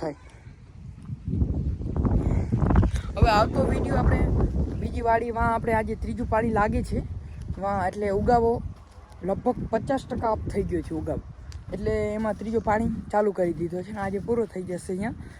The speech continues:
પણ અહીંયા હવે આપણે પ્રથમ પિયત દઈ દઈએ,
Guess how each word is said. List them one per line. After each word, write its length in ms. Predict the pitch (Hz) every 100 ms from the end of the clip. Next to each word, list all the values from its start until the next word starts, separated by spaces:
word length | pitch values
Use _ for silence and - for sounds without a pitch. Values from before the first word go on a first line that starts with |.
| -
પણ 160 | 180 175
અહીંયા 300 | 190 220 214
હવે 120 | 220 226
આપણે 260 | 214 220 226 226 - - -
પ્રથમ 320 | 196 214 269 240
પિયત 200 | 233 240 240
દઈ 140 | 262 202
દઈએ, 180 | 202